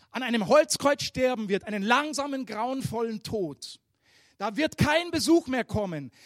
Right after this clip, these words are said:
Da wird es keine letzte Mahlzeit mehr geben. Heute ist der Tag. Aber dann sehen wir in dieser Geschichte, wie alles ganz anders kommt.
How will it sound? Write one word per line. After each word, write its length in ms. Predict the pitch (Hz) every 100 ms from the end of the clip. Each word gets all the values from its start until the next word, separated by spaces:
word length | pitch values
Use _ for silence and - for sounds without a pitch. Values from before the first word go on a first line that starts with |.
| -
Da 120 | 262
wird 120 | 330 320
es 100 | -
keine 300 | 302 349 349
letzte 360 | 320 - 294
Mahlzeit 540 | 262 269 277 - 240 220
mehr 140 | 220
geben. 420 | 180 269 214 208 - -
Heute 320 | 294 370 349
ist 220 | 330 -
der 160 | 311 311
Tag. 520 | 294 339 294 160 - - _ _ _ _ _ _ _ _ _ _ _ _ _ _ _ _ _
Aber 120 | 135
dann 200 | 165 208
sehen 180 | 202 226
wir 60 | 214
in 80 |
dieser 160 | 190 170
Geschichte, 420 | 151 - 240 -
wie 140 | 180 -
alles 260 | 208 208
ganz 220 | 202 240
anders 360 | 254 277 208 -
kommt. 440 | 131 117 95 _